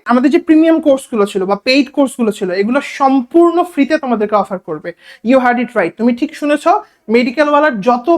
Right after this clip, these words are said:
পেইড কোর্স ছিল, তুমি আমাদের ওয়েবসাইট on হয়ে গেছে, আবার ওয়েবসাইটে আসতে পারো, আসলে তুমি এখানে দেখতে পাবা আমাদের ওয়েবসাইট হচ্ছে ডাব্লিউ ডাব্লিউ ডাব্লিউ ডট এম ডাব্লিউ কোর্সেস ডট কম। So এখানে আসা মাত্র যে এখানে হচ্ছে আমাদের যত কোর্স আছে, সবগুলা কোর্সে এখন দেখো ফ্রি।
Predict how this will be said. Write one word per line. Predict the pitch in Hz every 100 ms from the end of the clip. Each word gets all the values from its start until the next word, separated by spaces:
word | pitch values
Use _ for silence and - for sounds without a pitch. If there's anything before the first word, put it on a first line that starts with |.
| 339
পেইড | 277 262
কোর্স | 262 240
ছিল, | - 185
তুমি | 175 254
আমাদের | 247 262 254
ওয়েবসাইট | 247 285 285 - 233
on | 254
হয়ে | 277
গেছে, | 262 -
আবার | 277 311
ওয়েবসাইটে | 262 240 269
আসতে | 254 220 254
পারো, | 240 254 381 _ - -
আসলে | 226 - 302
তুমি | 277 277
এখানে | 277
দেখতে | 233 240 262
পাবা | 254 285
আমাদের | 262 247
ওয়েবসাইট | 233 - 262
হচ্ছে | 254
ডাব্লিউ | 240 233 285
ডাব্লিউ | 254 240 269
ডাব্লিউ | 226 254
ডট | 233 220 415 _ _ _ -
এম | 330 339 269
ডাব্লিউ | 247 277 311
কোর্সেস | 254 240 254
ডট | 214 190 -
কম। | 170 180 -
So | 262
এখানে | 277 294
আসা | 247 294
মাত্র | 285 277 381 -
যে | 226 226
এখানে | 262 269
হচ্ছে | 262 -
আমাদের | 254 254 269
যত | 233 240 285
কোর্স | - 262 262
আছে, | 262 294 392 _ _ _
সবগুলা | 294 240 240 294
কোর্সে | 285 269 269
এখন | 294 269 240
দেখো | 247
ফ্রি। | 311 247 185